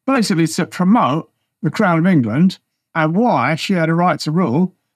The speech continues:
but you could not control the playwright. He, he could sometimes say stuff the monarch didn't like at all.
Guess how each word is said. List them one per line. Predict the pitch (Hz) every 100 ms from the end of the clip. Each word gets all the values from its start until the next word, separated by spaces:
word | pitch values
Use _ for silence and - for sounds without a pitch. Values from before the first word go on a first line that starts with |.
| _
but | 220 190
you | 185
could | 285 233
not | 240 175
control | 214 - 247 185 127 104 - _
the | -
playwright. | 107 156 110 95 90 92 135 156
He, | 170
he |
could | 175 151
sometimes | 214 185 165 160
say | 202 170
stuff | - 165 -
the | 156
monarch | 165 160 -
didn't | 170 151
like | 160 147
at | 135 -
all. | 139 101 110